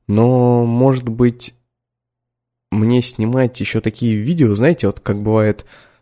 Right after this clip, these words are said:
м, а, на радиостанциях во время живых эфиров ставят, ставят, значит, веб-камеры,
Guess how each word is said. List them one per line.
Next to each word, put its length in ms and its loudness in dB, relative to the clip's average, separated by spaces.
м, 260 -4
а, 200 -4
на 160 2
радиостанциях 1000 0
во 140 -6
время 340 2
живых 340 -2
эфиров 480 0
ставят, 600 -2
ставят, 240 -2
значит, 240 -8
веб-камеры, 720 0